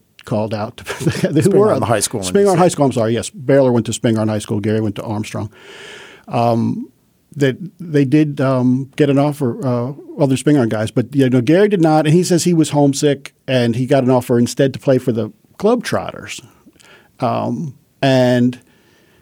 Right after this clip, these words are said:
Speaker 1: uh, he, he said he was homesick and, and turned it down. And, and that's another thing about Gary. When I first met him, that when he had all these stories, Josh asked me if, did I believe these stories? And I,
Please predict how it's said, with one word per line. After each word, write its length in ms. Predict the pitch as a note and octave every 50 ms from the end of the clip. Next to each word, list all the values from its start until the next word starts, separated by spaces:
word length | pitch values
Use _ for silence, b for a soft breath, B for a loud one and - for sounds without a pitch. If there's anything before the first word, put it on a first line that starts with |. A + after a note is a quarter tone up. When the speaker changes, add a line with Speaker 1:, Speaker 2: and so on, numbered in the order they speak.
| b b b b - -
Speaker 1:
uh, 420 | C3 B2 A2 F#2 F#2 D#2 E2 - - -
he, 160 | D3 D3+ C#3
he 160 | B2 C#3+ D3
said 160 | C#3+ - C#3
he 60 | B2 B2
was 120 | A#2 -
homesick 400 | C3+ B2+ A#2+ A#2 - A#2 G#2+ -
and, 200 | A#2 A2+ G#2+ -
and 300 | B2+ A#2 A2+ A2 - _
turned 200 | - C#3 C3+ A#2+
it 80 | A#2+ A2
down. 200 | D3+ D3+ D3+ C#3+
And, 100 | C#3+ D3+
and 100 | D#3 F3+
that's 140 | A3+ A3+ A3
another 220 | G#3 G#3+ G#3+ F#3
thing 120 | D#3 E3+ D3
about 200 | C#3 C3+ B2 A2
Gary. 180 | C#3 B2+ B2+
When 220 | B2+ B2 B2+ C3 B2+
I 60 | B2+
first 300 | - - D3+ C#3 C#3 -
met 240 | C#3+ D3 D3+ D3+ C#3+
him, 320 | C#3 A#2 A2+ A#2 A2 _ b b b b b b b b
that 260 | b D3 C3+ B2+ B2+ - _ _ -
when 180 | D3 C#3+ C3+
he 80 | C#3 D#3
had 140 | D#3+ D3+ D3+
all 100 | D3 C#3
these 120 | C#3+ C3+
stories, 220 | - D#3+ D3+ C3 C3
Josh 280 | - C3 B2 A#2+ C3+
asked 180 | C3 B2+ - -
me 120 | B2+ B2
if, 160 | B2 - - -
did 200 | B2+ A2 C#3+ C3
I 80 | B2+
believe 280 | A#2 A2 B2+ B2+ C3 A#2+
these 100 | B2 A#2+
stories? 240 | - D#3 D3 C#3+ D#3
And 80 | D3+
I, 100 | D#3 D#3+